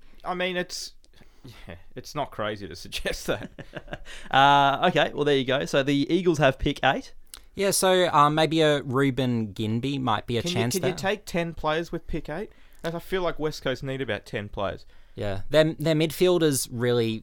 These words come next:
Speaker 3: I guess, in a stage where they really need to regenerate their list, where you've got a lot of aging talents, they need to start bringing in some good youth. So,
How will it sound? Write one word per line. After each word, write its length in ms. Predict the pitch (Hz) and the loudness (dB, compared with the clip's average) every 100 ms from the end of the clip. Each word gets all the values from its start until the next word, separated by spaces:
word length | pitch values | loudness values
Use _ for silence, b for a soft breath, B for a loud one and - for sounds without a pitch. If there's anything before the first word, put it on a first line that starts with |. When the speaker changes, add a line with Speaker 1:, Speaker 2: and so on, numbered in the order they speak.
| - | -4
Speaker 3:
I 140 | 113 | -2
guess, 200 | 117 113 | 0 0
in 60 | 127 | 0
a 60 | 113 | -2
stage 400 | - 110 113 139 | -2 -2 -2 -4
where 140 | 117 | -2
they 120 | 123 | 0
really 220 | 139 175 | 0 -2
need 160 | 175 170 | -4 -4
to 100 | 151 | -2
regenerate 640 | 120 101 101 95 95 98 | -2 -2 -4 -2 -4 -4
their 160 | 101 90 | -6 -4
list, 300 | 87 85 - | -4 -6 -6
where 80 | 113 | -4
you've 140 | 123 | -4
got 140 | 160 156 | -4 -2
a 40 | |
lot 140 | 143 | -2
of 80 | 110 | -2
aging 340 | 95 98 104 98 | -2 -2 -4 -6
talents, 540 | - 95 98 92 - | -4 -6 -6 -8 -8
they 120 | 107 | -6
need 180 | 107 110 | -6 -6
to 60 | 120 | -6
start 280 | - - | -4 -6
bringing 280 | - 92 90 | -6 -10 -8
in 120 | 87 | -8
some 160 | 87 87 | -8 -10
good 240 | 85 82 | -10 -12
youth. 240 | - - - | -16 -16 -8
So, 320 | - 107 | -4 -4